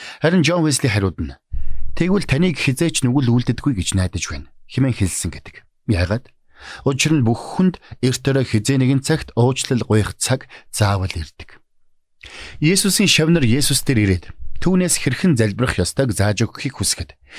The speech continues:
Есүс тэдэнд хэрхэн залбирах ёстойг зааж өгсөн байдаг. Үүнийг өнөөдөр бид эзний заасан гуйлт гэж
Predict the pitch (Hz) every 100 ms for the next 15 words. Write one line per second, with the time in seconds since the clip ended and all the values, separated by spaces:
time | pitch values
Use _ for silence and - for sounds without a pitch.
0 | - - 110 123 135 - 135 156 170 -
1 | - - 151 135 185 147 113 101 127 92
2 | 95 - 139 117 - 98 98 90 - 90
3 | - - - - _ _ 170 190 190 -
4 | 135 135 156 147 120 117 - - - 135
5 | 135 170 160 120 120 - 123 98 120 131
6 | - - - -